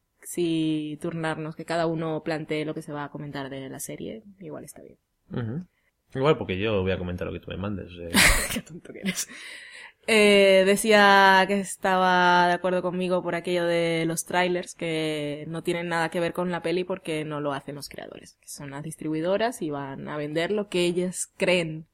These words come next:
Speaker 1: que es lo que vende.
Speaker 2: Y ahora tengo la costumbre de ver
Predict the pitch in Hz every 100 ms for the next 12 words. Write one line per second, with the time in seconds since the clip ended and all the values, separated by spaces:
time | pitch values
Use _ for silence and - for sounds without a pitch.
0 | - 165 160 170 160 151 147 147 165 _
1 | _ _ _ _ _ _ _ _ - 110
2 | 101 101 98 98 95 98 107 113 117 120
3 | 113 101 110 110 104 98 98 95 87 -
4 | _ _ _ - 107 104 104 101